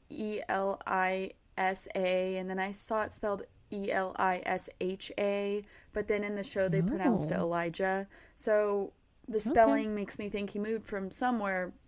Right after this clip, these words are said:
Speaker 1: I don't know. I don't know.
Speaker 2: Unique
Speaker 1: Any-,
Speaker 2: way.
Speaker 1: and not, it doesn't matter.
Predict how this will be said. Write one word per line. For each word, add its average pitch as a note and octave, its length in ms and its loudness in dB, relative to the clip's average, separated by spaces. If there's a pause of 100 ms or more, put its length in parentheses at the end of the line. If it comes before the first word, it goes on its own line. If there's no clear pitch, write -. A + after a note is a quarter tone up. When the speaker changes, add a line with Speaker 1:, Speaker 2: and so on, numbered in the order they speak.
Speaker 1:
I G3 120 0
don't F#3+ 160 0
know. F3+ 220 -4 (1000)
I F3 140 4
don't - 120 -6
know. - 180 -10 (260)
Speaker 2:
Unique A3+ 360 6
Speaker 1:
Any-, A#3 120 8
Speaker 2:
way. F3 140 4
Speaker 1:
and A3+ 100 4
not, A3+ 160 6
it A3 100 0
doesn't F#3 240 2
matter. - 280 -6